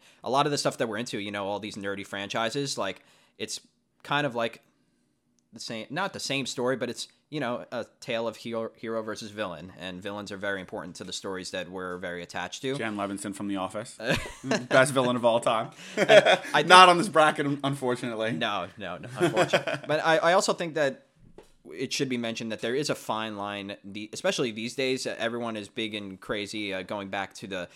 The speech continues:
Speaker 1: the anti-hero phase. There's a
Speaker 2: Mm-hmm.
Speaker 1: very fine line between villain and anti-hero. Um, and for this bracket specifically, we decided to focus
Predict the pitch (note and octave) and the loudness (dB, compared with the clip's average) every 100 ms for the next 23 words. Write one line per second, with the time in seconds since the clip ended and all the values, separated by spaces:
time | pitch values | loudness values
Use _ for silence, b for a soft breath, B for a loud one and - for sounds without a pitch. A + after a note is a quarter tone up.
0 | b F#2+ G#2 G#2 G2 G2 E2+ E2+ F2+ D#2 | b -12 -10 -10 -10 -8 -8 -8 -8 -10
1 | E2 A#2 A#2 B2+ C3 - A#2+ G#2+ G2+ G#2 | -8 -6 -6 -4 -2 -2 -4 -4 -6 -8
2 | F#2+ - G#2+ F#2+ F2+ b b b - G#2+ | -8 -10 -10 -10 -10 b b b -16 -6
3 | G#2+ G#2+ A2+ G2+ - G2 G2 A2+ B2+ C3 | -4 -4 -6 -8 -8 -10 -8 -8 -2 0
4 | C#3+ C#3 b b b - G2 F#2+ F#2 F2+ | 0 -4 b b b -8 -6 -4 -6 -8
5 | F2 _ _ G#2+ G#2 G2 F#2 A2+ B2 - | -12 _ _ -8 -6 -6 -8 -6 -6 -4
6 | G#2 G#2+ A#2+ G2 G#2 G2 G#2 F#2+ F#2+ - | -6 -4 -8 -10 -12 -8 -8 -8 -10 -6
7 | F#2+ F#2 - F2+ G2+ F#2+ E2+ - | -4 -4 -8 -10 -8 -8 -8 -12